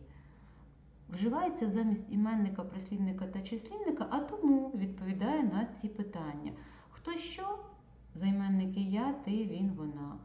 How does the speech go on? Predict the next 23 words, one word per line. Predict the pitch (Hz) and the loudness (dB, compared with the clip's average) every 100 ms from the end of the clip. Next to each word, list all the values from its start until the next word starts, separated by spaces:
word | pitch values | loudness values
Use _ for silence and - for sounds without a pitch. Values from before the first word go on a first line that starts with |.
| - | -8
Який | 247 294 294 330 320 | -4 -2 -2 -2 -2
чий? | - 359 359 370 - - | -4 -6 -4 -6 -10 -8
Займенники | 196 185 180 170 165 156 175 | -2 -2 -2 -4 -4 -4 -8
той, | 175 - 190 233 320 - - | -8 -4 2 2 2 -4 -8
цей, | 180 175 233 - | -4 -2 -2 -4
всякий, | - - 151 165 - 247 247 220 | -10 -8 -6 -6 -4 -4 -4 -4
їхній. | 190 170 - 165 156 - - - - | -2 -2 -4 -8 -12 -12 -18 -20 -10
Котрий | 269 294 302 311 | -6 -4 0 0
скільки? | 302 - 339 359 311 - 151 - - | 0 -2 -4 -4 -4 -6 -6 -8 -16
Стільки. | - - - 143 151 - 160 165 - - - - - - - - | -20 -16 -6 -4 -4 -6 -10 -10 -14 -20 -20 -20 -20 -20 -18 0
Займенники | 208 226 277 269 262 | 2 6 6 4 2
використовуються, | 240 247 240 - - 330 359 240 - 190 | -2 0 0 0 -4 0 2 2 0 -6
щоб | - 190 - 214 | -4 -6 -4 2
уникати | 208 202 - 202 233 247 254 | 4 4 0 -2 -2 -2 -4
повторів | 233 196 - 202 226 233 - 165 | -4 -4 -4 0 2 2 0 -6
в | 180 | -2
одному | 190 185 226 339 302 | -2 2 2 4 2
або | 247 185 208 | 2 0 0
сусідніх | - 190 214 185 190 190 | -2 -4 -2 0 2 0
реченнях. | 185 165 151 - 143 143 | -4 -6 -8 -10 -10 -8
Порівняйте | - 240 285 415 349 | 0 2 2 2 0
два | 220 240 | 0 2
тексти. | 240 160 139 - - | 0 -4 -6 -10 -16